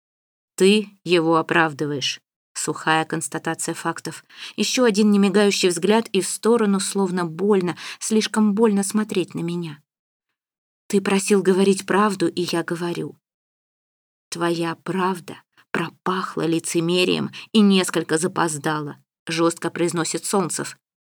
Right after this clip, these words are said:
«Я признаю свою вину. Мне очень жаль, но я не изменяла тебе. Я совершила ошибку,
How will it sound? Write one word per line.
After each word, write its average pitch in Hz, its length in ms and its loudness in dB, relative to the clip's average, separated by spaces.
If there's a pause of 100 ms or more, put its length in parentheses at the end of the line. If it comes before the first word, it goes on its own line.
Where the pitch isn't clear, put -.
(180)
«Я 190 220 -2
признаю 175 460 0
свою 165 280 -2
вину. 165 320 -2 (300)
Мне 190 180 2
очень 185 280 -2
жаль, 170 320 4
но 190 260 -2
я 214 220 2
не 220 160 6
изменяла 226 520 4
тебе. 151 400 -4 (280)
Я 226 180 4
совершила 214 560 4
ошибку, 196 480 0